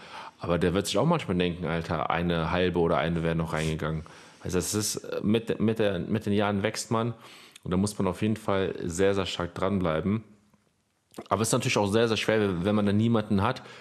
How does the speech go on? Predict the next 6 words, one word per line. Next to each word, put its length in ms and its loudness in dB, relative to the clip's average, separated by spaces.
der 60 -2
das 180 0
Ganze 520 2
selbst 560 0
erlebt 420 0
hat, 200 -4